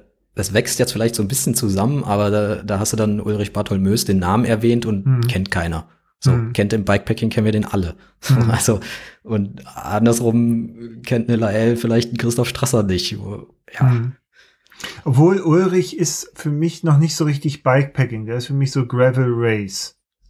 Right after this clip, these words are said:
Speaker 2: mit ein bisschen Gepäck.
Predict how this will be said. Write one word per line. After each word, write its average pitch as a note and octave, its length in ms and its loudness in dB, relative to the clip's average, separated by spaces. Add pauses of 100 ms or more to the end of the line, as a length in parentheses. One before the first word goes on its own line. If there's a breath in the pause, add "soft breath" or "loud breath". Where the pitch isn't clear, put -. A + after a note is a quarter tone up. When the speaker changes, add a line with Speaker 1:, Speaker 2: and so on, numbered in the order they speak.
(560)
Speaker 2:
mit - 560 -2
ein A#2+ 80 -4
bisschen A#2 400 -2
Gepäck. - 540 -10